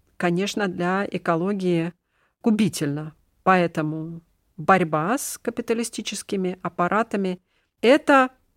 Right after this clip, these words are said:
для современного человечества самое важное на свете дело, если мы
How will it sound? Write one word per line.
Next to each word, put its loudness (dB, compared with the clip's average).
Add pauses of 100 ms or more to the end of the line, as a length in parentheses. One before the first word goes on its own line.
(240)
для 2
современного -4
человечества -2 (100)
самое 2
важное 0 (260)
на 0
свете -4
дело, 0
если 0
мы 0